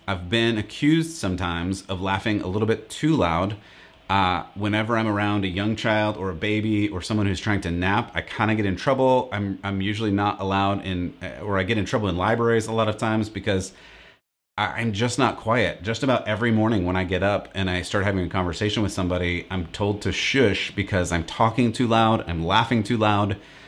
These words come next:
I, I, I apologize to you, the viewer, as well. Apparently, I'm loud. Whatever. It is, it is what it is. I'm trying to own it. I'm kinda trying to change, but it's kind of who I am. Anyway, I like to laugh. I like to laugh loud.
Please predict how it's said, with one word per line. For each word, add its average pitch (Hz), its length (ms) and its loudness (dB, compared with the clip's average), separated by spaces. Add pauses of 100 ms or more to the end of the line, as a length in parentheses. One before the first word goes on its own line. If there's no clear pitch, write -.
(420)
I, 110 460 -2
I, 107 200 0 (260)
I 98 100 -2
apologize 113 480 2
to - 120 -8
you, 95 260 2
the 95 120 -6
viewer, 90 280 -2
as 90 160 -6
well. 82 240 0
Apparently, 117 540 0
I'm 101 140 -2
loud. - 240 -6 (140)
Whatever. 104 360 2
It 107 140 0
is, 135 180 4
it 110 100 0
is 147 140 4
what 147 140 2
it 113 80 2
is. 107 260 0 (400)
I'm 95 80 -4
trying 117 260 2
to 113 120 0
own 110 180 2
it. 110 240 2
I'm 98 320 -4 (220)
kinda 135 260 0
trying 131 220 2
to 117 60 -2
change, 120 440 0
but 101 320 0 (960)
it's 104 380 -10
kind 135 120 2
of 98 80 2
who 98 80 0
I 80 100 0
am. 62 180 -8
Anyway, 92 460 0 (440)
I 131 140 2
like 156 180 2
to 147 80 -2
laugh. 117 240 0
I 107 60 -2
like 107 220 -2
to 131 60 -8
laugh 123 200 0
loud. 98 320 -2